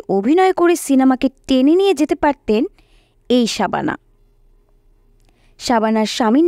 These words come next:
নাম ওয়াহিদ সাদিক, যিনি একজন চলচ্চিত্র প্রযোজক। শাবানার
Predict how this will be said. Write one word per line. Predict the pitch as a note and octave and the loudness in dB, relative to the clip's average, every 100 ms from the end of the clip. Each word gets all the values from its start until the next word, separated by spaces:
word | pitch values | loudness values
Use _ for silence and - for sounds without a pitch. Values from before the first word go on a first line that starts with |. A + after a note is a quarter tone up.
| D#4 | 2
নাম | A#3 D#4 A3 | 2 -2 -2
ওয়াহিদ | A#3+ B3 A#3+ | 0 -2 -4
সাদিক, | - G3 F3 F3 _ _ _ - | -6 -4 -4 -6 _ _ _ -10
যিনি | G3+ A#3 A#3 A3 | 0 2 2 0
একজন | F#3 F#3 A#3+ G#4+ | -2 -2 -2 0
চলচ্চিত্র | - A#3+ A3+ C4 D4+ - D#4 | 0 2 2 0 -2 0 -2
প্রযোজক। | - A3 G3 F#3 - - - - _ _ _ _ _ _ _ _ _ _ _ _ _ _ _ _ _ _ _ _ _ _ _ _ _ _ _ _ _ _ _ _ _ | 0 -2 0 -2 -4 -6 -8 -20 _ _ _ _ _ _ _ _ _ _ _ _ _ _ _ _ _ _ _ _ _ _ _ _ _ _ _ _ _ _ _ _ _
শাবানার | - - C4 C#4+ D#4 E4+ | -6 0 0 2 2 2